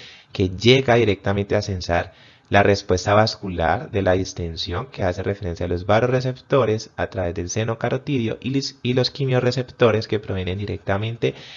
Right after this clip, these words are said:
de esos estímulos químicos que están dentro de ese tejido sanguíneo. Justo a nivel de C cuatro, eh, y a nivel del borde superior del cartílago tiroides, cuando se bifurca la arteria carótida común en externa e interna,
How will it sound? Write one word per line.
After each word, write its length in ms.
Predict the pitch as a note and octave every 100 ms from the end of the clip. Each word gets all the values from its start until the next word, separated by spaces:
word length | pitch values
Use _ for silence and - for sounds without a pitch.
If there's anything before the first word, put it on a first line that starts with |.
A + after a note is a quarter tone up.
| -
de 100 | F#2+
esos 180 | G2+ G#2+
estímulos 560 | A2 - F#2 F2+ F#2+
químicos 480 | - A#2+ B2 B2 C3
que 100 | -
están 300 | G2+ F#2 F2
dentro 400 | G2+ A2+ A#2+ C3
de 80 | A#2
ese 160 | F2 F2+
tejido 400 | - F#2 F2+ F2
sanguíneo. 520 | F2 F2 F#2+ G2+ E2 - - - - - - _
Justo 400 | - D#3+ - E3
a 80 | D#3
nivel 400 | C#3 A2 G#2 A2+
de 300 | A#2 A2+ -
C 320 | - - A#2+
cuatro, 680 | - C3+ G#2+ F#2+ - A#2 - _
eh, 400 | G2 F#2 F2+ F2
y 100 | -
a 60 | F#2+
nivel 240 | F#2+ F2
del 180 | F2+ F#2+
borde 400 | G#2 A2 A2 A#2+
superior 420 | A#2+ A2+ G2 F2+
del 120 | F2
cartílago 500 | - G#2+ - F2+ F2+
tiroides, 460 | - G#2+ A2 G#2 G2+
cuando 280 | - G2+ G2
se 100 | F#2
bifurca 460 | F2+ - G2+ -
la 80 | B2
arteria 320 | B2 F#2+ F#2+
carótida 420 | F#2 G2+ F#2+ G2 G2
común 380 | G2+ F#2 F2 -
en 220 | F2+ F2+
externa 800 | F2+ - - F#2+ F#2 G2 G#2 -
e 100 | G#2
interna, 760 | A2 A#2+ B2 C#3+ A2 G2 G2+